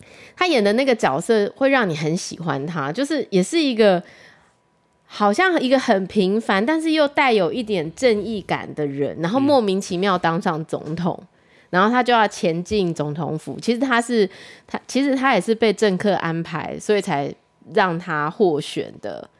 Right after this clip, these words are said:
Speaker 1: 然后你在里头会看到乌克兰战争前的街景，比如说人民广场啊，
Speaker 2: 嗯。
Speaker 1: 然后他的那个大桥啊。
Speaker 2: 很美丽的乌克兰啊。
Speaker 1: 真的很漂亮，真的很漂亮。而且他们有时候演一演还会突然唱起来。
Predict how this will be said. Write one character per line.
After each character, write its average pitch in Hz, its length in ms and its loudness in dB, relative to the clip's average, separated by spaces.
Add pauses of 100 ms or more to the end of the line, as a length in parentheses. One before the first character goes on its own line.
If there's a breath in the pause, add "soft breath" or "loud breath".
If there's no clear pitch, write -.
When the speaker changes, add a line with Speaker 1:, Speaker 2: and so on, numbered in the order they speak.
(420 soft breath)
Speaker 1:
然 226 100 2
后 320 80 4
你 254 80 0
在 269 160 4
里 196 80 4
头 190 160 0
会 220 100 0
看 220 260 -2
到 196 260 2
乌 208 120 -4
克 220 160 -2
兰 156 280 0
战 180 240 0
争 165 240 -4
前 - 420 -8 (300)
的 147 400 -2 (320)
街 170 260 0
景， 165 240 -16 (720)
比 175 100 -4
如 175 60 0
说 214 120 4
人 185 140 2
民 160 180 -4
广 147 260 -2
场 156 220 -10 (120)
啊， 80 420 -8
Speaker 2:
嗯。 113 100 -16 (440)
Speaker 1:
然 147 120 -6
后 175 160 0
他 190 160 -4
的 180 120 -2
那 170 120 -4
个 165 120 -6
大 143 300 -6
桥 - 420 -8
啊。 139 80 -6
Speaker 2:
很 123 80 -4
美 113 160 -4
丽 117 160 -4
的 104 100 -2
乌 104 140 -6
克 104 180 -12
兰 87 160 -14
啊。 - 80 -20 (100)
Speaker 1:
真 226 240 0
的 208 140 0
很 160 220 -6
漂 147 340 -4
亮， 117 420 -6 (560)
真 208 200 0
的 208 100 2
很 156 140 -2
漂 156 220 -4
亮。 143 140 -4
而 220 80 4
且 277 100 6
他 247 140 4
们 240 240 4
有 180 120 4
时 226 80 4
候 254 60 6
演 170 220 2
一 190 80 0
演 165 120 0
还 151 100 -2
会 208 80 0
突 214 80 -4
然 160 160 2
唱 151 340 -4
起 147 200 -8
来。 80 400 -8